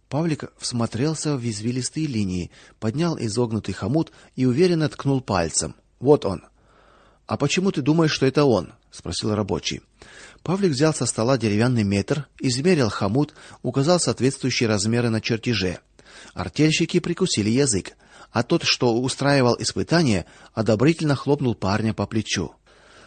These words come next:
"Да ты бедовый, оказывается, дело у тебя пойдет, не робей, паря. Завтра по гудку, чтоб как штык".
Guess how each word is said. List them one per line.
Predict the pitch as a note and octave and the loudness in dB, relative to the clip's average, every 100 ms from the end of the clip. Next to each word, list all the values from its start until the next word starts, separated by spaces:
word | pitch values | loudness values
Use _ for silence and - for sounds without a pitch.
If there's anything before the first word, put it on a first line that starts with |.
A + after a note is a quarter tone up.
| - | -14
"Да | F2+ A2 | -2 -2
ты | - F#3+ | 0 2
бедовый, | D#3 B2+ C3+ G#3 E3+ | 6 6 6 6 4
оказывается, | A2 B2 A2+ F#2 F2 D#2 - D2+ | 4 2 0 0 -2 0 -2 -2
дело | - B2+ D3+ | 0 2 4
у | F3 | 4
тебя | - B2+ C3 | 4 4 4
пойдет, | E3+ F3+ G3+ A#2 - - A2+ | 2 2 4 2 0 -12 -2
не | A2+ | 0
робей, | B2 F#3+ G3+ | 2 2 2
паря. | A2+ F#2+ F2 - _ - _ - | 0 0 -4 -10 _ -20 _ -16
Завтра | G2 B2+ F#3+ D#3 B2+ | -2 2 2 2 0
по | B2 | 0
гудку, | G#2 A2 - G3+ D3 | 0 -2 -2 -2 0
чтоб | - C#3 | 0 -2
как | - D#3 | -4 -4
штык". | - C#3 - | -4 -4 -4